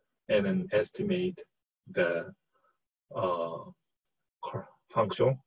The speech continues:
functional form. And gradually, uh, actually, uh, initially we don't see any kind of oscillation, but gradually we find that some sort of the real, uh,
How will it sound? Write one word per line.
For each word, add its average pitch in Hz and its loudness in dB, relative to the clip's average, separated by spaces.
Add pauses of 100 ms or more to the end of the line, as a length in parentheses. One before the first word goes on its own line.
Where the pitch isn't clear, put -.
(140)
functional 104 4
form. 120 4 (640)
And 113 2
gradually, 120 8
uh, 95 -2 (380)
actually, 110 4 (100)
uh, 98 2 (160)
initially 123 4
we 113 6
don't 113 2
see 107 0
any 98 2 (120)
kind - -2
of 90 0
oscillation, 113 4
but - 2
gradually 104 4
we 98 -2
find - 4
that 90 -2
some 98 -2
sort 107 4
of - -4
the 95 0 (300)
real, 104 4 (580)
uh, 90 0